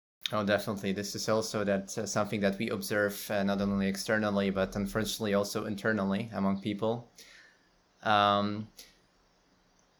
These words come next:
it's, I'm very curious, like, what's your, um, uh, what's your opinion about the scale of this problem? Like,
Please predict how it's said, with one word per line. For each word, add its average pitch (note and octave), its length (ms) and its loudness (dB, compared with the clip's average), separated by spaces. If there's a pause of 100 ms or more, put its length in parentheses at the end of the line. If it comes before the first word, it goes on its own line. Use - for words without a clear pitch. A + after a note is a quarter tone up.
(460)
it's, - 260 -4 (160)
I'm C#3+ 120 0
very G3 220 4
curious, F#3+ 460 4
like, C3 320 2
what's D3+ 320 -2
your, D#3 220 6
um, A2 600 4
uh, - 540 -12
what's C3+ 180 -4
your F#3+ 100 6
opinion D3 380 0
about A2+ 320 4
the G#2 100 -2
scale A#2+ 520 2
of G2+ 160 0
this G2 160 -6
problem? F#2+ 480 0
Like, F2+ 280 -6